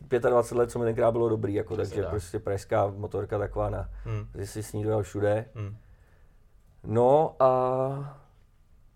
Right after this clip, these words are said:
Speaker 1: potom jsem si koupil, na čem jsem přijel už dneska. Mezi tím teda byly nějaký krosky a takovýhle, že těch bylo, těch krosek bylo pět, mezi tím deset. A teďka mám toho Adventure K T M ku velkýho,
Speaker 2: Hmm,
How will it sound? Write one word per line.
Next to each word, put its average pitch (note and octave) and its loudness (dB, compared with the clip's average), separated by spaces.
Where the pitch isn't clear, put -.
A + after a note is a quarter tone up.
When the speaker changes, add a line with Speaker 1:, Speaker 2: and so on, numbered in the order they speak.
Speaker 1:
potom C#3 0
jsem D3 -4
si D3 -6
koupil, C#3+ 0
na C3+ -2
čem C3+ -2
jsem C#3 -2
přijel C3+ 0
už C3 -4
dneska. C3+ 0
Mezi A2 -4
tím A#2+ -2
teda A#2 4
byly A#2 4
nějaký A2+ 2
krosky A2 0
a G#2 -2
takovýhle, G2 -4
že F2 -12
těch F2+ -10
bylo, - -8
těch E2+ -14
krosek F#2 -10
bylo F2+ -10
pět, G2 -4
mezi G2 -6
tím F#2+ -10
deset. G2+ -6
A G2 -2
teďka G#2 -6
mám A2 0
toho A2 0
Adventure G2+ -4
K F#2+ -2
T G2+ -6
M G2 -6
ku F#2 -12
velkýho, F2+ -8
Speaker 2:
Hmm, G#2 -8